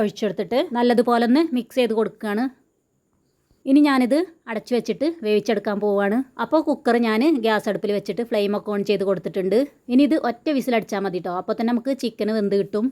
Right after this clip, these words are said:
ഇപ്പം നമ്മൾ പിടി വേവിക്കാൻ വെച്ചിട്ട് അരമണിക്കൂർ കഴിഞ്ഞിട്ടുണ്ട്. തുറന്ന് നോക്കട്ടെ വെന്തിട്ടുണ്ടോയെന്ന് അറിയാലോ. അപ്പോൾ ഇത് നല്ലതുപോലെ വെന്ത് വന്നിട്ടുണ്ട് ട്ടോ. ഇപ്പോൾ കണ്ട നമുക്കിത് പെട്ടെന്ന് തന്നെ ഒട്ടിപ്പിടിക്കാതെ എടുക്കാൻ പറ്റുന്നുണ്ട്. ഇപ്പോൾ ഞാൻ flame ഒക്കെ ഓഫ് ചെയ്ത് കൊടുത്തിട്ടുണ്ട്. ഇനി ഞാനിത് വേറൊരു ബൗളിലേക്ക്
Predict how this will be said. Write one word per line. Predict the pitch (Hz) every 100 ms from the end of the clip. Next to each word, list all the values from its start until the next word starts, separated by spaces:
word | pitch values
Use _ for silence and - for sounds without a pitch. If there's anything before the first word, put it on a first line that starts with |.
| - _ _ _ 269
ഇപ്പം | - 277 269
നമ്മൾ | 247 277 302
പിടി | 247 220 294 311 247
വേവിക്കാൻ | 240 233 247 233
വെച്ചിട്ട് | 233 220 233
അരമണിക്കൂർ | 220 240 202 214 214
കഴിഞ്ഞിട്ടുണ്ട്. | 208 208 208 196 226 277 -
തുറന്ന് | 254 226 262
നോക്കട്ടെ | 269 240 202 226
വെന്തിട്ടുണ്ടോയെന്ന് | 220 202 247 240 254
അറിയാലോ. | 247 220 196 175 - - 269
അപ്പോൾ | 277
ഇത് | 254 311 294
നല്ലതുപോലെ | 247 233 220 226 220
വെന്ത് | 226 220 226
വന്നിട്ടുണ്ട് | 214 202 202 180 190
ട്ടോ. | 180 165 _ _ 277
ഇപ്പോൾ | - 269
കണ്ട | 254 240
നമുക്കിത് | 233 262 262 285
പെട്ടെന്ന് | 240 220 240 240
തന്നെ | 254 247
ഒട്ടിപ്പിടിക്കാതെ | 254 - 214 233 220 277 294 226
എടുക്കാൻ | 208 - 226 247
പറ്റുന്നുണ്ട്. | 247 220 214 214 262 - _ -
ഇപ്പോൾ | - 285 277
ഞാൻ | 254 302 285
flame | 247 240
ഒക്കെ | 240 247
ഓഫ് | 233
ചെയ്ത് | 226 214
കൊടുത്തിട്ടുണ്ട്. | 214 214 208 214 277 269
ഇനി | 277 285
ഞാനിത് | 254 254 302 294
വേറൊരു | 240 226 233 247
ബൗളിലേക്ക് | 233 220 220 208